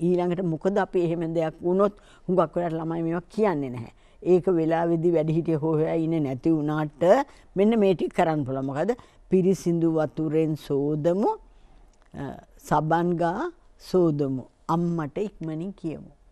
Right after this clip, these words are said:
හංගගන්නේ නැහැ. මෙහෙම දෙයක් වුණාම හොදලා සබන් ගාලා හොදලා ඊට පස්සේ අම්මට කියන්න ඕනේ.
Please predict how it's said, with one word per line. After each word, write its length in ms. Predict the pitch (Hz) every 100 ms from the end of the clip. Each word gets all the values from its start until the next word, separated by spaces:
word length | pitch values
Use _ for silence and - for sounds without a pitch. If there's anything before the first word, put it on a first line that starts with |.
| _ _ -
හංගගන්නේ 580 | 160 202 262 269 220 175
නැහැ. 420 | 151 127 131 135 - _ -
මෙහෙම 220 | 160 160 147
දෙයක් 240 | 139 -
වුණාම 260 | 151 139 143 127
හොදලා 440 | 143 156 151 156
සබන් 420 | 139 139 135 143
ගාලා 320 | 143 147 151
හොදලා 480 | 123 127 147 160 240 - - -
ඊට 140 | 165 151
පස්සේ 240 | 190 -
අම්මට 340 | 160 160 165 - - - -
කියන්න 360 | - 214 143 120
ඕනේ. 260 | - -